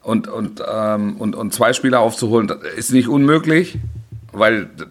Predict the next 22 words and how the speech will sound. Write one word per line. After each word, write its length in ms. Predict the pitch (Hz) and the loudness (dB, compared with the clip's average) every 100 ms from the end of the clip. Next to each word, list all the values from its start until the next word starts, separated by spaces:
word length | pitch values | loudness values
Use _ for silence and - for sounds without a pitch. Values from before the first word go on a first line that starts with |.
| - | -6
der 100 | 95 | -4
Druck 300 | 87 127 120 | 0 -2 0
wird 160 | 117 | 2
dann 200 | 117 117 | 2 2
kommen. 500 | 117 123 135 170 208 - | 0 0 2 0 -2 -6
Es 200 | - 113 | -2 2
wird, 280 | 104 - | 2 0
es 160 | - - | -10 -4
wird 200 | 107 - | -2 0
auch 240 | 107 104 | 0 2
verbale, 560 | 104 90 98 110 139 123 | 2 4 4 4 2 0
rhetorische 500 | 117 135 156 156 151 | 0 2 2 2 -4
Spitzen 420 | - 147 - 147 | -6 -6 -4 -4
geben, 420 | 135 143 143 147 131 | 0 0 0 -2 2
dann 200 | 135 127 | 2 0
aus 180 | 120 - | -4 0
München 380 | 131 139 143 135 | 0 2 0 2
in 80 | 135 | 2
der 80 | |
Folge. 520 | 127 127 135 143 156 - | 4 4 4 2 0 0
Also 280 | 98 95 - | -2 -2 2
auch 200 | 104 | 2